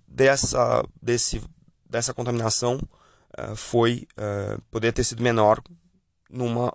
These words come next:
numa, numa, numa rede com o uso de uma solução baseada em blockchain. O segundo, a segunda maneira é,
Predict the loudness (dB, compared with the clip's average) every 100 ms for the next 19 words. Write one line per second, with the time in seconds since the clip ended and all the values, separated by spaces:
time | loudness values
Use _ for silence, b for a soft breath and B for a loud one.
0 | _ -6 -2 -2 -2 0 0 -2 -2 -2
1 | 0 0 -2 -6 -12 B B B B 2
2 | 2 2 2 2 0 0 0 0 0 0
3 | 0 -2 -2 -4 -6 -16 -16 B B B
4 | _ _ _ _ _ _ _ _ _ -20
5 | -8 0 0 0 0 0 0 -4 -8 -12
6 | -2 -2 0 -2 0 0 0 0 0 -2